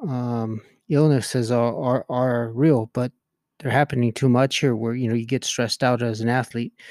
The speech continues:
and the athlete is okay with, uh, pulling themselves out of a competition, uh, all so that they can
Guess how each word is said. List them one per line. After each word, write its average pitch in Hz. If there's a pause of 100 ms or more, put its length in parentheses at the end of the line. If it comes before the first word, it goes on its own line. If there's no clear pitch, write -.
(760)
and 113
the 120
athlete 120 (760)
is 135
okay 131
with, 127
uh, 117
pulling 123
themselves 117
out 127 (180)
of 113
a 113
competition, 117 (560)
uh, 107
all 113 (280)
so -
that 107
they 110
can 104